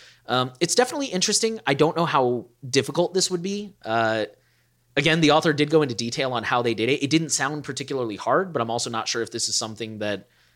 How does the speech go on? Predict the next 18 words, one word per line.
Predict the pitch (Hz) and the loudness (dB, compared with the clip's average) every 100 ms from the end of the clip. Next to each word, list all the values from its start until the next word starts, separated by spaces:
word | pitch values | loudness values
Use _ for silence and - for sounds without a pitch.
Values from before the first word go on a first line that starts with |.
| _ _ _ _ - | _ _ _ _ -2
would | 123 131 | 2 4
be | 135 | 4
like | 135 117 | 4 2
run-of-the-mill | 110 127 131 117 123 123 117 | 2 0 0 -2 -2 0 0
browser | 113 117 110 110 | 0 0 0 -2
fingerprinting, | 151 156 160 165 151 160 147 | -4 0 0 0 0 -2 0
or | |
if | 123 | -2
this | 117 - | -2 -4
is | - | -2
something | 117 113 113 | -4 -6 -6
that | |
would | 104 | -6
be | 113 110 | -4 -4
like | 104 | -4
a | 104 | -4
targeted | - 127 127 | -2 0 0
attack. | 120 135 123 | -4 0 0